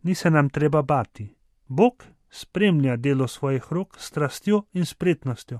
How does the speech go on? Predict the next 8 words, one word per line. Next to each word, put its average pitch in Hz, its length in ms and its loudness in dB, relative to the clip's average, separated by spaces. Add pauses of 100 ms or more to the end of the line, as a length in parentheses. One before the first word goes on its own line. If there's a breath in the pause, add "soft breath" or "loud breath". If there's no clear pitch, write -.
na 156 140 0
vsaki 233 400 0
stopni 160 500 0
življenja. 127 560 -2 (380)
Nikoli 190 440 6
nas 151 280 4
ne 151 80 4
zapusti. 131 640 -4